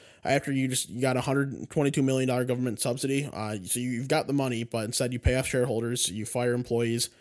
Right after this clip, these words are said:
What they're doing is absolute horseshit. I'm happy that I'm in the U S and I don't have to listen to T S N. I can listen to other things. Um, it, it just, it's embarrassing. I feel so bad for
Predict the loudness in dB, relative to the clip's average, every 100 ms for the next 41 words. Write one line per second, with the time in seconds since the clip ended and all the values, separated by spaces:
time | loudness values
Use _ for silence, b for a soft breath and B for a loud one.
0 | b b 2 2 4 2 2 -2 -4 -2
1 | 0 0 2 0 2 2 2 b b b
2 | -2 2 4 4 2 2 4 4 4 4
3 | 4 4 4 2 2 2 0 -2 0 0
4 | 0 0 0 2 2 0 0 -2 -2 -2
5 | -2 -2 -8 -12 -2 0 2 2 2 2
6 | -4 b b b -8 -4 -2 -4 -8 -10
7 | -12 -8 -4 -4 -4 -2 0 0 0 0
8 | 2 2 4 2 2 0 -2 0 2 4
9 | 4 4 4 2 2 2 2